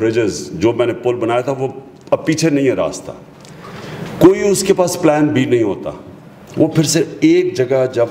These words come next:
آپ کانسنٹریٹ کر کے اور ہار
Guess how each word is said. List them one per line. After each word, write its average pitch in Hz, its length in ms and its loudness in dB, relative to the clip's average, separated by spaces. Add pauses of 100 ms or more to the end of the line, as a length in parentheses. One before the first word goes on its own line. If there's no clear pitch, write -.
آپ 107 420 -2 (680)
کانسنٹریٹ 156 880 2
کر 123 160 0
کے - 200 -8
اور 107 160 0
ہار 117 400 -2